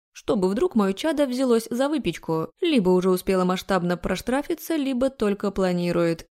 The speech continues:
И я не ошибся, но Надя меня опередила, разложила тесто по формочкам, поставила в духовку, и едва я уж было решил, что она всё же способна создавать домашний уют, как вдруг побледнела.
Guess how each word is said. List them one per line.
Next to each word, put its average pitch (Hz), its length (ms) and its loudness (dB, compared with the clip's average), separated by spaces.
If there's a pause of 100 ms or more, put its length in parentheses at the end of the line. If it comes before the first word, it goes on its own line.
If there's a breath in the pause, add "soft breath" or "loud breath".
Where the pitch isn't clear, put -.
(160)
И 294 60 -2
я 285 280 -2
не 208 120 2
ошибся, 185 720 -2
но 196 220 2
Надя 202 340 2
меня 202 280 0
опередила, 170 840 0
разложила 240 520 2
тесто 185 340 -4
по 180 140 -2
формочкам, 233 640 0
поставила 196 560 0
в 190 60 -6
духовку, 180 680 0
и - 160 -4
едва 240 320 0
я 233 160 2
уж 196 120 0
было 190 260 2
решил, 196 360 0
что 196 240 -2
она 196 200 0
всё 190 240 -2
же 185 80 -2
способна 185 580 -2
создавать 185 540 -2
домашний 185 680 0
уют, 202 420 0
как 220 240 -2
вдруг 214 340 -2
побледнела. 175 880 0